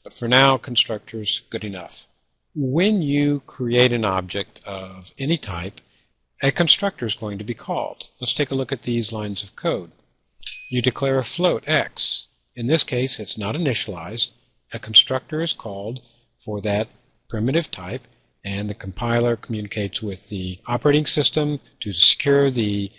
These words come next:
memory and do all the background work to identify that memory location as being a C plus plus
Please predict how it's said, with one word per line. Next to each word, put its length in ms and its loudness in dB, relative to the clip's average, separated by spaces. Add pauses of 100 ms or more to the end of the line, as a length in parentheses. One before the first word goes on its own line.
(100)
memory 720 2 (320)
and 180 -8
do 200 -2
all 300 4
the 300 0
background 960 -2
work 380 2 (140)
to 540 -4
identify 720 2
that 200 0
memory 280 -2
location 520 -2
as 120 -6
being 400 -4
a 120 -10
C 180 2
plus 280 -8
plus 240 -10